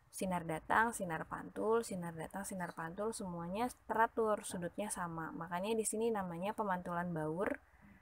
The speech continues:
karena cahaya yang terpantulnya itu membaur atau arahnya, eh, ke segala arah gitu ya.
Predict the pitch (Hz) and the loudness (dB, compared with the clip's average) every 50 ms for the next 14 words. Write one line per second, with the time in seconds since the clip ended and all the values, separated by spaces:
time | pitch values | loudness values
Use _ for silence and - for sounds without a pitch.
0 | _ - - 185 180 180 185 180 175 175 170 175 - 190 190 185 185 180 180 180 | _ -4 -2 -2 0 0 0 0 0 0 0 0 -2 0 2 2 2 2 2 2
1 | 175 180 185 185 185 - - 180 180 185 190 185 180 180 170 175 180 - 185 180 | 0 -2 -2 -4 -6 -4 -2 -4 -2 -2 -2 -2 -2 -2 -4 -6 -6 -6 -6 -4
2 | 180 185 185 185 180 170 160 160 165 175 202 226 269 269 - 190 185 - 175 170 | -2 -2 0 0 0 0 0 0 0 0 0 0 0 -2 -6 -8 -4 0 2 2
3 | 175 175 175 - - - 180 175 175 175 180 190 185 175 170 170 165 165 - - | 2 2 0 -4 -4 -2 -2 0 0 0 -2 -2 -2 -2 0 -2 -2 -4 -8 -14
4 | - - - - - - - _ _ 180 170 170 170 170 165 165 160 - - - | -20 -20 -20 -20 -20 -20 -20 _ _ -4 -2 -2 0 -2 -2 -2 -4 -8 -12 -18
5 | _ _ _ _ _ - - - - - - - - 190 180 175 170 - 175 170 | _ _ _ _ _ -6 -4 -2 0 0 0 2 4 6 6 6 6 6 4 4
6 | 165 170 185 214 220 214 180 175 - 170 165 175 196 | 4 2 2 0 0 -2 -6 -6 -6 -6 -4 -4 -6